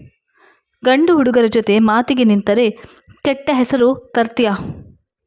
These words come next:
ನಾನು ಕಾಲೇಜ್ಗೆ ಹೊರಡುವಾಗ ಇದು ನನ್ನ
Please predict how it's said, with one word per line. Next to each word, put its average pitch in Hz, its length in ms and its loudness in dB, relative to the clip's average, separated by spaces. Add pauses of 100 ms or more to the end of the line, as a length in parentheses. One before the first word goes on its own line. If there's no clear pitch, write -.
(960)
ನಾನು 233 220 0
ಕಾಲೇಜ್ಗೆ 240 540 0
ಹೊರಡುವಾಗ 202 520 0 (840)
ಇದು 214 160 0
ನನ್ನ 190 220 0